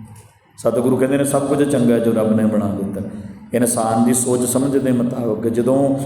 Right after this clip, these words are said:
ਦੋ ਜਹਾਨਾਂ ਦੇ ਵੱਲ ਹੀ ਘਰੇ ਲੈ ਕੇ ਜਾਣ ਹੋਣ, ਫਿਰ ਵੀ ਇਹ ਵਿਚਾਰਦਾ ਕਿ ਕਿਹੜਾ ਦਿਨ ਚੰਗਾ ਹੈ। ਜਿੱਥੇ ਗੁਰੂ ਚਲੇ ਜਾਣ, ਹਜੇ ਵੀ ਉੱਥੇ ਮਾੜਾ ਰਹਿ ਜਾਏਗਾ।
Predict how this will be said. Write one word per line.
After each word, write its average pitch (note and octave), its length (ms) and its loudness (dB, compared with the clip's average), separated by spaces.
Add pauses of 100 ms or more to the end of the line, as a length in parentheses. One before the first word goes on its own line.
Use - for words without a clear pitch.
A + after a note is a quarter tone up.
(260)
ਦੋ B2+ 300 2
ਜਹਾਨਾਂ B2 560 2
ਦੇ A#2+ 100 4
ਵੱਲ A#2 260 2
ਹੀ A#2 80 4
ਘਰੇ A2 380 2
ਲੈ G#2+ 260 2
ਕੇ G#2+ 200 0
ਜਾਣ G#2 220 0
ਹੋਣ, G#2+ 320 -4
ਫਿਰ B2+ 260 -2
ਵੀ B2+ 200 0
ਇਹ A#2 40 2
ਵਿਚਾਰਦਾ G#2 540 -4
ਕਿ G#2 160 -4
ਕਿਹੜਾ G#2+ 240 -4
ਦਿਨ G2+ 200 -4
ਚੰਗਾ G2 340 -8
ਹੈ। F#2+ 100 -12 (960)
ਜਿੱਥੇ A#2+ 280 0
ਗੁਰੂ A#2 280 0
ਚਲੇ A2 320 2
ਜਾਣ, G#2+ 400 -2 (480)
ਹਜੇ A#2 220 2
ਵੀ C3 120 -2
ਉੱਥੇ A#2 220 -2
ਮਾੜਾ G2+ 300 -2
ਰਹਿ G2 180 -2
ਜਾਏਗਾ। F#2+ 300 -6